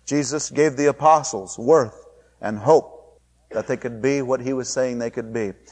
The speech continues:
Matthew chapter sixteen, verse eighteen, nineteen there,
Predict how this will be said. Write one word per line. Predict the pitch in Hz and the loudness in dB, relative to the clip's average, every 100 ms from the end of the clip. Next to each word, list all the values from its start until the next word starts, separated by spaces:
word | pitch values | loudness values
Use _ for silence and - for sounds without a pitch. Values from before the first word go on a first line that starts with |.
| _ | _
Matthew | 135 160 160 151 | 2 2 2 -2
chapter | - 156 151 | 4 2 2
sixteen, | 135 170 - - 156 143 123 120 | -4 -4 -4 -4 -4 -4 -6 0
verse | 135 143 | 0 0
eighteen, | 143 147 - 151 151 - _ - | -2 -2 -6 -8 -8 -14 _ -2
nineteen | 131 139 156 151 135 | -2 0 -4 -4 2
there, | 139 143 139 | 4 4 0